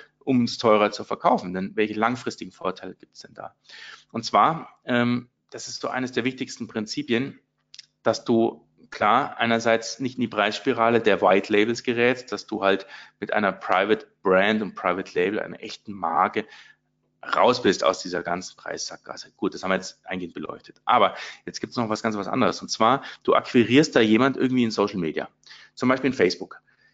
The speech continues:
In Facebook, ähm, schaltest du eine Anzeige, da sind die Leute aber nicht kaufwillig. Wenn du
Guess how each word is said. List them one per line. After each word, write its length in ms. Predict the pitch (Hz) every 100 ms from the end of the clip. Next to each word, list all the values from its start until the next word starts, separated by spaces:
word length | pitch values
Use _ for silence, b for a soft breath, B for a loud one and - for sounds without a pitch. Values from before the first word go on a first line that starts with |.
| _ -
In 80 |
Facebook, 680 | - 147 190 - 233 - - -
ähm, 440 | 135 143 - - _
schaltest 340 | - 127 123 127
du 40 |
eine 100 | 110
Anzeige, 360 | 202 - 147 165
da 80 | 123
sind 100 | 123
die 40 |
Leute 160 | 120 117
aber 80 |
nicht 200 | 110 107
kaufwillig. 640 | - 143 - 80 80 - _ _ b b b b b _ -
Wenn 260 | 123 175
du 380 | 190 196 -